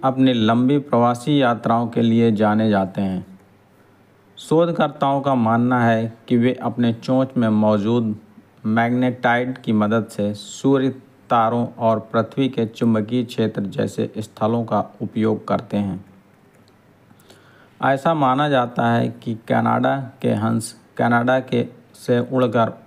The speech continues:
उत्तरी मेक्सिको तक पहुंच जाते हैं तथा प्रायः हर वर्ष ठीक उसी स्थान पर वापस आ जाते हैं। ये पक्षी बहुत बातूनी होते हैं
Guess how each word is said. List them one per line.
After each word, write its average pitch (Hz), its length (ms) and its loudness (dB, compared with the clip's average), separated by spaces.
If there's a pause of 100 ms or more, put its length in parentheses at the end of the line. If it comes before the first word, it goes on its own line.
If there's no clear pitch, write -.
उत्तरी 127 420 -4
मेक्सिको 120 540 -2
तक 120 180 -2
पहुंच 113 340 -4
जाते 101 380 -2
हैं 98 320 -6 (580)
तथा 135 480 -2 (120)
प्रायः 123 400 0
हर 127 220 0
वर्ष 120 380 0 (100)
ठीक 147 360 -2
उसी 131 340 0
स्थान 120 440 -2
पर 120 80 0
वापस 104 540 0
आ 104 120 -2 (120)
जाते 92 300 -6
हैं। 95 260 -10 (1300)
ये 151 160 2
पक्षी 160 400 -2
बहुत 135 260 2
बातूनी 120 560 2
होते 117 380 0
हैं 113 280 -2